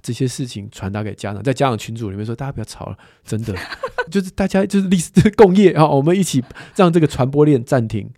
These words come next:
Speaker 2: 是。
Speaker 1: 但是不要怪来怪去，因为
Speaker 2: 要追究那个，
Speaker 1: 对，因为
Speaker 2: 嗯。
Speaker 1: 大部分的传染的都是没症状的嘛。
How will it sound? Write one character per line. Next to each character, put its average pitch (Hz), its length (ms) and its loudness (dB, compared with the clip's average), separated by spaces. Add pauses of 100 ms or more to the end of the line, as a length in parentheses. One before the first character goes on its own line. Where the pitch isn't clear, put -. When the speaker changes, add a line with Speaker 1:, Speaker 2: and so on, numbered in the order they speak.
(100)
Speaker 2:
是。 - 200 -20
Speaker 1:
但 147 100 2
是 143 240 -4 (160)
不 139 80 0
要 139 160 2
怪 127 160 0
来 107 80 -2
怪 113 160 -8
去， 107 240 -10
因 143 80 -2
为 151 60 4
Speaker 2:
要 143 40 0
追 247 200 -2
究 240 300 -4
那 208 120 -6
个， 208 80 4
Speaker 1:
对， 190 220 6
因 165 40 6
为 214 120 6
Speaker 2:
嗯。 190 140 -10
Speaker 1:
大 156 200 2
部 135 160 2
分 131 240 -2
的 107 100 -8
传 107 300 -8
染 107 140 -4
的 95 60 -10 (100)
都 160 160 6
是 170 80 4
没 131 120 2
症 113 220 0
状 104 220 -6
的 101 80 -14
嘛。 - 100 -20